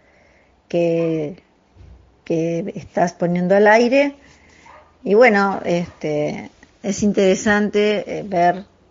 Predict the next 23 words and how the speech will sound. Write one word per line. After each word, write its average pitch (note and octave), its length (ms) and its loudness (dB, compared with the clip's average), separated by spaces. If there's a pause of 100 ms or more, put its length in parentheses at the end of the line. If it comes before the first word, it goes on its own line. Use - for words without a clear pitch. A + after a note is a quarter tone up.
(960)
todas A3 300 2
las, F3 400 -4
eh, D#3+ 480 -10
distintas G3 600 -4
opiniones A3 840 -2 (340)
respecto A3+ 920 -2 (720)
de F#3 500 0
la E3+ 140 -2
ideología E3+ 640 0
de F3 100 0
género F#3+ 600 -2
y G3+ 400 -2
de A#3+ 280 -2
otros A3 280 -2
temas G#3 540 -2 (500)
conexos G3 640 0
con, D#3+ 240 -4
eh, D#3 180 -10
con D#3+ 160 -8
esta E3+ 220 -6
ideología D#3+ 480 -4
de D#3+ 100 -6
género, E3 480 -12